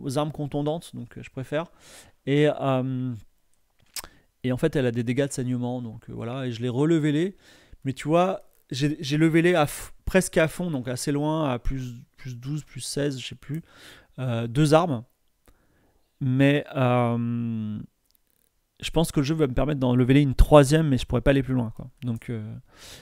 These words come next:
merci Champitrion. Voilà. Merci. Euh, cent quatre-vingt mille, ouais, tu vois. À cent quatre-vingt mille, ça me ferait un peu de... Ah, les âmes, les armes,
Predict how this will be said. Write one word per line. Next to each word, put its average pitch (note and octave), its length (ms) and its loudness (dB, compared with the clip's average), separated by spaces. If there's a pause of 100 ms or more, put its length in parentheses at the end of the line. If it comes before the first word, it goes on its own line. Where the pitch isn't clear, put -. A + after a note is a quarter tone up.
(140)
merci C#3 260 -6
Champitrion. D3 580 -16 (200)
Voilà. A2+ 260 -18 (1160)
Merci. - 540 -10 (1300)
Euh, A#2+ 840 -2 (600)
cent - 180 -8
quatre-vingt E3 380 2
mille, C3+ 140 0
ouais, A2+ 140 -4
tu - 120 -12
vois. A2+ 160 -8
À B2 40 -8
cent D3 140 -4
quatre-vingt D#3 220 0
mille, F#3+ 100 0
ça - 100 0
me - 60 0
ferait B2+ 140 -8
un - 20 -6
peu B2+ 160 -6
de... A2 340 -6 (2500)
Ah, F3 140 4
les E3 240 8
âmes, C#3+ 300 -2 (160)
les C#3 180 0
armes, D3+ 260 -2